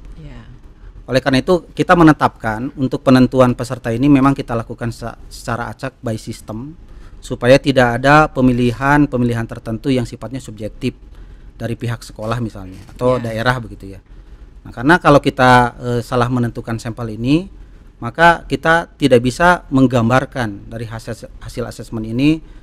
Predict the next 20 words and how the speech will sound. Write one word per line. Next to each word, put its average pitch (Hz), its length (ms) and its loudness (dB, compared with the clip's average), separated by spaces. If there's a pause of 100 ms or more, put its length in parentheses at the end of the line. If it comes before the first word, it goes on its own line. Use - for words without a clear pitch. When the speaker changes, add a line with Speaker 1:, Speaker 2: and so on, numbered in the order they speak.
(220)
Speaker 2:
eh, 120 80 -8
kondisi 123 400 2
sekolah 123 240 -4
yang 117 160 -4
sebenarnya. 98 560 -14 (400)
Speaker 1:
Ya. 139 160 -16
Speaker 2:
Maka 147 400 0
oleh 127 80 -6
karena 120 240 -6
itu 139 160 -8
kita, 143 560 2
eh, 117 160 -12
kunci, 127 480 -2 (560)
eh, 120 320 0
bahwa 117 320 -4
sampling 120 400 -4
itu 151 160 -4
dilakukan 123 480 0
oleh 117 160 -6
pusat 123 400 -4